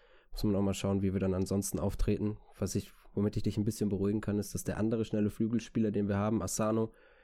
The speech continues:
der wird nur auf der Bank sitzen. Ich weiß jetzt nicht, ob Ho-, ähm, Antwi Ajay spielen wird auf der anderen Seite, der dann auch ein bisschen Tempo mitbringt. Also eventuell haben wir nur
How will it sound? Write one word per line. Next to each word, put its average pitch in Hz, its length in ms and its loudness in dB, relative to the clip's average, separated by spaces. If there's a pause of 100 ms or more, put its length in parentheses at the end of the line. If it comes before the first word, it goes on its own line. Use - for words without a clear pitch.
(160)
der 95 100 0
wird 98 140 0
nur 101 80 2
auf 98 80 -4
der 101 100 0
Bank 104 220 0
sitzen. 123 440 -2
Ich - 80 -14
weiß 101 180 -2
jetzt 101 120 -2
nicht, 101 160 -2
ob - 160 6
Ho-, 107 140 6 (100)
ähm, 92 320 0
Antwi 98 240 0
Ajay 104 380 0 (120)
spielen 107 360 0
wird 110 100 0
auf 98 100 -4
der 98 120 -2
anderen 101 180 0
Seite, 101 400 -2 (160)
der 92 100 -2
dann 95 140 2
auch 101 120 0
ein 107 80 2
bisschen 104 260 -2
Tempo 104 260 2
mitbringt. 101 480 -2 (600)
Also 98 220 -2
eventuell 95 520 0
haben 90 160 0
wir 92 80 0
nur 92 320 0